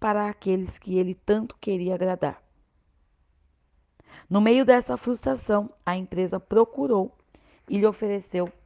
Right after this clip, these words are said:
um plano de aposentadoria precoce, mas com cinquenta e poucos anos, ele não tinha o mínimo interesse em parar de trabalhar.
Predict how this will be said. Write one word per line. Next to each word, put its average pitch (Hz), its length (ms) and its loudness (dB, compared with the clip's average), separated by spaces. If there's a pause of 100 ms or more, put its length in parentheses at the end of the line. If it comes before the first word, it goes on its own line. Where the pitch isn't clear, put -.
(140)
um 208 160 -6
plano 185 520 -6 (340)
de 180 280 0 (160)
aposentadoria 202 1400 -4
precoce, 175 720 -8 (720)
mas 185 360 -2
com 214 200 -4
cinquenta 254 800 -2 (520)
e 196 80 -4
poucos 233 520 2
anos, 196 460 -6 (400)
ele 208 220 0
não 226 160 -4
tinha 240 240 -8
o 254 40 0
mínimo 302 440 -2
interesse 262 680 -2
em 214 160 -10
parar 202 480 -6 (120)
de 170 120 -12
trabalhar. 175 560 -4